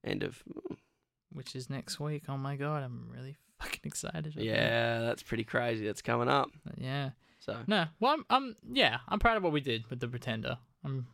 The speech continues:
Speaker 2: really excited for it to come out.
Speaker 1: Yeah, it was, um, it was a real fast knit couple of days with a real strong visual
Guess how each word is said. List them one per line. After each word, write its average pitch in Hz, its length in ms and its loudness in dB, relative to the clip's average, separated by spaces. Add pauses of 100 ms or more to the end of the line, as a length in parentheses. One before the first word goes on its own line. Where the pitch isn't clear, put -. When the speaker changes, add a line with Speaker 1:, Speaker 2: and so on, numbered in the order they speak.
(100)
Speaker 2:
really 135 220 -4
excited 117 360 -4
for - 80 -14
it 147 60 -20
to - 80 -20
come - 180 -16
out. - 120 -12
Speaker 1:
Yeah, 403 280 0 (220)
it - 40 2
was, 147 140 2
um, 123 300 0 (640)
it - 40 0
was 123 140 0
a 113 80 -8 (360)
real 151 540 2 (180)
fast 139 460 0
knit 131 260 0 (120)
couple 127 240 0
of 113 100 -2
days 120 600 0 (540)
with 113 320 0
a - 80 -4
real 117 360 0
strong 113 560 -2
visual 110 560 -4